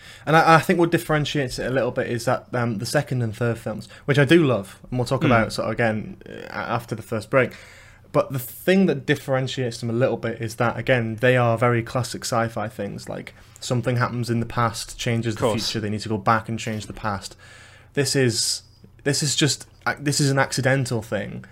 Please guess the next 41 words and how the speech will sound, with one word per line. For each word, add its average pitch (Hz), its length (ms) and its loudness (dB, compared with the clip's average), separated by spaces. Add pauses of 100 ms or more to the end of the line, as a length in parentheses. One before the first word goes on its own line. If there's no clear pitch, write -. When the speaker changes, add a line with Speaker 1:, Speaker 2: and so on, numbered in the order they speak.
(400)
Speaker 1:
They 131 100 4
need 131 180 2
to 120 60 -4
fix - 340 -4
it, - 280 -6
but - 180 -4
they 107 100 -2
don't 123 140 0
have 117 100 0
to 123 80 -4
go 117 160 -2
anywhere 107 240 0
else. 104 200 0
It's 113 120 -8
just, - 300 -10 (180)
they 120 80 -2
need 120 100 2
to - 60 -6
fix 131 260 -4
it, 113 140 -2
and 110 80 -4
he 107 60 -2
wa-, 110 160 -2
he 110 100 -6
wants 113 220 -4
to 113 60 -4
get 104 180 -4
back 110 180 -2
home. 123 440 -2 (260)
Speaker 2:
Yeah, 147 200 2
Speaker 1:
And - 40 -16
I - 100 -20
Speaker 2:
definitely. 120 260 2
Speaker 1:
love 135 180 6
that. - 240 -2 (300)
You 131 80 -2
don't 135 160 0
feel 135 260 2
that 120 100 2
the 110 80 -4
DeLorean 110 680 0